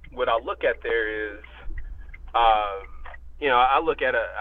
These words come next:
I look at it as it can be beneficial. I don't think it affects people quite nearly as much because most of the schools that have the opportunity to push these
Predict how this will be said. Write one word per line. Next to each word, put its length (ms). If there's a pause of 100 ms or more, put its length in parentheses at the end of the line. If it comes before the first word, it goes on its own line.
(160)
I 60
look 240
at 120
it 140
as 320 (840)
it 120
can 100
be 120
beneficial. 840 (420)
I 120 (120)
don't 280
think 180
it 80
affects 500 (260)
people 420 (460)
quite 480
nearly 580
as 80 (240)
much 320
because 320
most 320
of 80
the 80 (120)
schools 540 (840)
that 200
have 300
the 140
opportunity 520 (120)
to 260 (640)
push 220 (920)
these 140